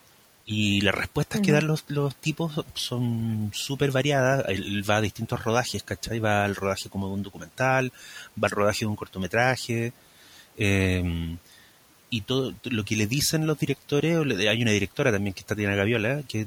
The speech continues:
Speaker 1: la entrevista, eh, son, de alguna forma, los testimonios te dan un, un pantallazo súper único y súper, em, súper importante para la, para la memoria histórica del cin-, del cine <coughs> chileno,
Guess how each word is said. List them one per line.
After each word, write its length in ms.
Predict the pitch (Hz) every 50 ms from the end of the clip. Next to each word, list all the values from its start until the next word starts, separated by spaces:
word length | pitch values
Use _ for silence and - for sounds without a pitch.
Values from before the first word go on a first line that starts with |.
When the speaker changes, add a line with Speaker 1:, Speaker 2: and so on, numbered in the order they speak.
| 107 98 -
Speaker 1:
la 160 | 104 101 98
entrevista, 640 | 95 - 113 104 98 95 - - - 123 131 139 -
eh, 460 | - 113 107 107 107 104 104 101 101 98
son, 920 | - - - 120 117 120 120 117 117 120 117 113 110 113 110 110 107 110 104
de 80 | 104
alguna 200 | 98 113 123 135
forma, 400 | 127 - 147 147 151 156 156 156
los 220 | 151 117 120 113 -
testimonios 720 | - - - - 110 117 147 165 143 151 170 - - - - _ _ _ _ _ _ _ _ - - _ _ _
te 100 | - 120
dan 220 | 110 113 120 135 147
un, 1000 | 147 147 151 147 151 147 147 147 147 143 143 139 139 135 135 135 135 131 127 120 _ _ _ _ _ _ _ _ _ _ _ _ _ - - - -
un 120 | 123 117
pantallazo 680 | - 135 123 - 113 101 123 135 - - - 110 139 - _
súper 720 | - - - 123 113 131 127 127 131 135 135 135 135 135 135 _ _ - - - _ - _ _ _ -
único 440 | - 147 143 117 98 - - 104 110 - _ _ _ _ -
y 60 | 113 101
súper, 440 | - - 117 113 107 127 127 123
em, 1040 | 127 127 127 123 120 117 117 117 110 107 107 107 104 104 101 101 101 98 92 92 98 104 - - - - - - - - - - - - - -
súper 260 | - - 120 123 120
importante 440 | 123 113 123 - - 123 120 - 123
para 120 | 117 110 110
la, 40 | 107
para 200 | - 104 98 98
la 40 |
memoria 280 | 95 95 95 104 113 110
histórica 500 | - - - 123 123 120 - 127 123 120
del 220 | 113 117 113 117 117
cin-, 320 | - - - 139 131 110
del 180 | 113 113 113 104
cine 440 | - - - - - - 156 147 -
<coughs> 40 | -
chileno, 500 | - 139 139 139 160 - - 143 208